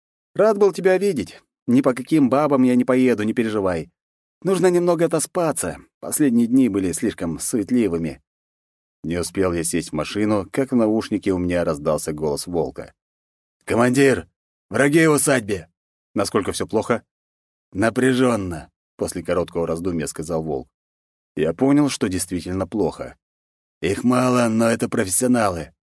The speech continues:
«Забирайте меня отсюда». Буревестник взлетел и через минуту был надо мной. Фуры перегораживали двор, мой внедорожник стоял в стороне.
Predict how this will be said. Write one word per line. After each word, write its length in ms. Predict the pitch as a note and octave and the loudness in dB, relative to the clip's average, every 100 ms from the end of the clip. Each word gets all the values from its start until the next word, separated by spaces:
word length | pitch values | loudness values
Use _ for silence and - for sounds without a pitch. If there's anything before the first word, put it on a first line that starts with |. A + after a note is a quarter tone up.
| _ _ _ _ _ | _ _ _ _ _
«Забирайте 440 | - B2+ D#3 C3 G#2 | 0 4 4 2 -2
меня 140 | F#2+ | -4
отсюда». 320 | E2+ - - - _ _ _ _ _ _ _ _ _ | -6 -10 -14 -20 _ _ _ _ _ _ _ _ _
Буревестник 580 | D#2+ F#2 F#2+ G2+ - E2+ | -4 0 2 0 -2 -6
взлетел 580 | D2+ E2 - G#2+ G2 - _ - | -6 -6 -2 0 -2 -6 _ -8
и 120 | A#2 | -2
через 240 | C#3+ B2+ | 0 2
минуту 420 | A#2+ B2+ C3 B2+ | 4 4 2 2
был 300 | A#2 F#2 F#2 | 0 0 0
надо 260 | E2+ F2 F#2 | -2 -4 -4
мной. 380 | G2 E2+ B1+ - _ _ _ _ _ _ _ | -4 -4 -6 -12 _ _ _ _ _ _ _
Фуры 360 | - D#3+ D#3+ D3 | -4 0 2 2
перегораживали 640 | C3 A2+ A#2 A#2 A2 G#2+ | 0 0 0 -2 -2 -4
двор, 540 | G2+ B2 G#2+ E2 - - | -2 0 0 -2 -8 -4
мой 200 | G2+ F#2+ | -2 0
внедорожник 640 | F#2 F2 F2+ G#2+ F#2 G2 | -2 -2 0 -2 -2 -4
стоял 320 | - F#2 F2+ | -4 -2 -2
в 40 | E2 | -4
стороне. 540 | - F#2 F2+ D2 - | -4 -4 -4 -8 -12